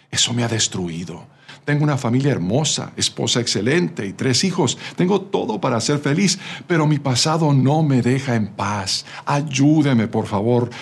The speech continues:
Tengo cuarenta y cinco años y no conozco la felicidad".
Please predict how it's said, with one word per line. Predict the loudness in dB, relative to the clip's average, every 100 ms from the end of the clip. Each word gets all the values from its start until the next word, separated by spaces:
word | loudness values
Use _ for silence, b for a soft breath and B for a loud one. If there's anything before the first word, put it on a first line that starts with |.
| B
Tengo | 2 2 4
cuarenta | 2 2 2
y | 2
cinco | 2 0 2
años | 4 6 4 -2 B
y | 2
no | 2 2
conozco | 2 2 4 2 0 -2
la | -2
felicidad". | -2 -2 -4 -6 -8 -10